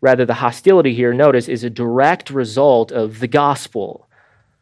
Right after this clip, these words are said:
Verse twenty-two, "For the sake of the Son of Man."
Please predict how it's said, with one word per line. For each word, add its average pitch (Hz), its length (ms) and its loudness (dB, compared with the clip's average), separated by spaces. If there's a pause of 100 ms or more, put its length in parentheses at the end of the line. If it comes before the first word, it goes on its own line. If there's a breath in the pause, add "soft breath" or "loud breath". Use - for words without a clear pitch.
(1160)
Verse - 160 -14
twenty-two, 131 500 -4
"For 117 140 -8
the 113 100 -6
sake 123 480 2
of 117 80 -10
the 117 80 -8
Son 135 220 -4
of 110 100 -6
Man." 131 540 0